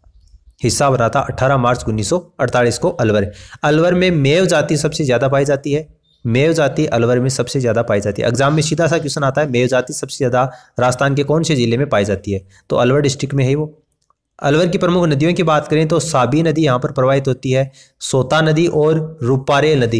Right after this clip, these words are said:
ये काफ़ी इंपॉर्टेंट है। रूपारेल, सोता और साबी, ये अलवर की कुछ प्रमुख नदियाँ हैं। तो ये अलवर के बारे में कुछ बेसिक जानकारी हो गई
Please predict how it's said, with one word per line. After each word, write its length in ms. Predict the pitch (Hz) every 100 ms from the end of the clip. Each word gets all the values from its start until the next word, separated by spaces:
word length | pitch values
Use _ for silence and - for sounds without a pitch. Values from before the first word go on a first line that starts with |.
| 104
ये 120 | 135
काफ़ी 260 | 143 139 143
इंपॉर्टेंट 480 | 135 123 120 135 139
है। 120 | 151 - _ -
रूपारेल, 480 | 127 131 139 147 160
सोता 360 | - 120 139
और 200 | 143 151
साबी, 360 | 135 107 107 110 -
ये 100 | 139
अलवर 260 | 156 135 139
की 140 | 139
कुछ 280 | 135 143 139 147 - _
प्रमुख 300 | 117 117 135 185 - 113
नदियाँ 340 | 110 101 110
हैं। 440 | 101 92 95 - -
तो 80 | 151
ये 140 | 175
अलवर 300 | 156 143 160
के 100 | 170
बारे 180 | 151 143
में 80 | 151
कुछ 180 | 147 131
बेसिक 340 | 127 147 160
जानकारी 400 | 127 127 127 131
हो 120 | 131
गई 180 | 117 143